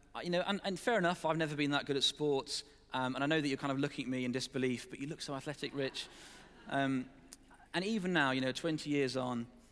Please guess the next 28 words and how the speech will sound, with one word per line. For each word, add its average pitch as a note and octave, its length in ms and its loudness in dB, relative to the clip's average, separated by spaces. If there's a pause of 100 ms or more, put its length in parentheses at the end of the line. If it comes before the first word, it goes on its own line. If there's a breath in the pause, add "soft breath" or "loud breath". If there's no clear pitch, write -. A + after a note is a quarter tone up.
(320 loud breath)
when, D3+ 400 0
when E3 140 0
England D#3 280 2
come C#3 140 0
out C3 160 0
for - 80 -10
the C3+ 120 0
Euros, B2 380 2
a C3 40 -2
little D#3 220 2
part C#3 240 0
of A#2+ 60 -4
me A#2+ 80 -4
goes, B2+ 400 -2
"Oh, D3 200 -12
if - 80 -16
it A#2 80 -10
wasn't C#3 320 -2
for C#3 100 -4
that, B2+ 260 0
you B2+ 80 -6
know, B2+ 100 -4
that C3+ 140 -2
really D3 180 0
knocked C#3 200 -2
my B2+ 80 -2
confidence B2 460 -8
back." A#2+ 260 -4